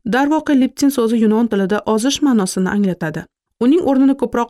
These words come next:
ovqat talab etuvchi gormon egallab boradi. Ikkinchi usul tabassum qilishdir. Ishonasizmi, o'n daqiqada miriqib kulganimizda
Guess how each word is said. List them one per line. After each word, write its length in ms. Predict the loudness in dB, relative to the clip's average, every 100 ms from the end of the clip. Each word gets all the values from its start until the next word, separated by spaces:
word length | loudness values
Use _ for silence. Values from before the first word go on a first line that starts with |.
| -4
ovqat 240 | -4 -4
talab 220 | -2 -2 -2
etuvchi 320 | -4 -6 -2
gormon 300 | 0 2 2 0
egallab 340 | -2 -2 -4
boradi. 320 | -6 -8 -10 -14 _ _ -12
Ikkinchi 360 | -4 -4 -2
usul 280 | -4 0 -2 -4 _ _ _ _
tabassum 420 | -2 -2 -2 -2 -2
qilishdir. 360 | -2 -6 -8 -14 _ _ -12
Ishonasizmi, 560 | -4 -2 0 0 0 -2 0
o'n 140 | 2 2
daqiqada 420 | 0 -4 -2 2 2
miriqib 280 | 0 -4 -4
kulganimizda 640 | -2 0 0 -2 -2 -4